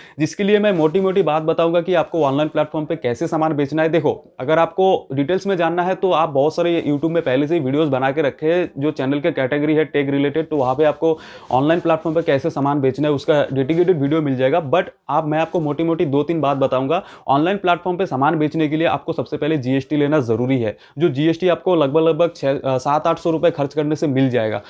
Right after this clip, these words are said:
ठीक है। वो कहाँ पे मिलेगा? वो आप जो भी, मान के चलो, Flipkart आप खोल रहे हो, Flipkart जब भी आप ओपन करेंगे, वहाँ पे आप मेनू ऑप्शन पे जाएंगे। मेनू ऑप्शन पे जाने के बाद यहाँ पे आपको नीचे सबसे पहले ना, सेल on Flipkart दिखेगा, तो यहाँ पे क्लिक करेंगे। यहाँ पे एक फॉर्म टाइप का रहेगा, वो फॉर्म पूरा फिल कर देंगे, वहाँ पे जीएसटी नंबर मांगेगा।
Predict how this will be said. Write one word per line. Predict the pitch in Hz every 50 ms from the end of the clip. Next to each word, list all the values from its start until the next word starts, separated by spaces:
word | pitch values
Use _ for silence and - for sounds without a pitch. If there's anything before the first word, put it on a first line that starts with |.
| - - _
ठीक | - 185
है। | - 156
वो | 156 180
कहाँ | 170 165 156 156 160
पे | 160 190 185
मिलेगा? | 180 175 180 175 165 180 185
वो | - - 151 165
आप | 175 185 180 160
जो | 139 139 147 147
भी, | 147 185 190 - - -
मान | 139 143 156
के | 170 170
चलो, | 175 175 175
Flipkart | - - 151 135 - 175 170 170
आप | 170 160 -
खोल | - 151 147
रहे | 135 143 160
हो, | 165 - 156
Flipkart | 151 143 - 185 185 165
जब | 151 160 147
भी | 156 180
आप | 180 170 156
ओपन | 147 147 147 165 170
करेंगे, | 160 160 147 143 147 165
वहाँ | 175 170 156 156 151
पे | - 175
आप | 175 165 165 151
मेनू | 175 180 208 208
ऑप्शन | 196 185 - 196 185 170
पे | 190 180
जाएंगे। | 165 151 151 160 170 185
मेनू | 165 151 156 180 202
ऑप्शन | 202 190 190 - 190 180
पे | 196 185
जाने | 160 156 147 160 165
के | 165 170
बाद | 156 160 165 156
यहाँ | 147 139 143 151
पे | 147 190
आपको | 185 180 - 190
नीचे | 175 160 151 151 - 175
सबसे | 170 170 160 - 175
पहले | 160 165 151 165
ना, | 185 196
सेल | - - - 160 170 170
on | 135 160 170
Flipkart | 170 - - 143 175 - - 151 135
दिखेगा, | 120 123 113 123 120 117 120 127
तो | - 165
यहाँ | 160 160 156 151 165
पे | - 196
क्लिक | 190 185 185 180 170 -
करेंगे। | 180 180 180 170 185
यहाँ | 165 151 143 147 151
पे | - 170
एक | 165 165
फॉर्म | - 143 143 156
टाइप | 156 165 160 147 143
का | 175
रहेगा, | 151 139 131 143 151 160
वो | 165 180
फॉर्म | 175 - 156 156 160 156
पूरा | 170 175 180
फिल | 165 - 165 165
कर | 151 165 151
देंगे, | 147 165 165 170
वहाँ | 165 156 147
पे | - 165
जीएसटी | 131 135 139 131 - - 156
नंबर | 139 123 123 139 139
मांगेगा। | 131 123 113 113 117 117 107 117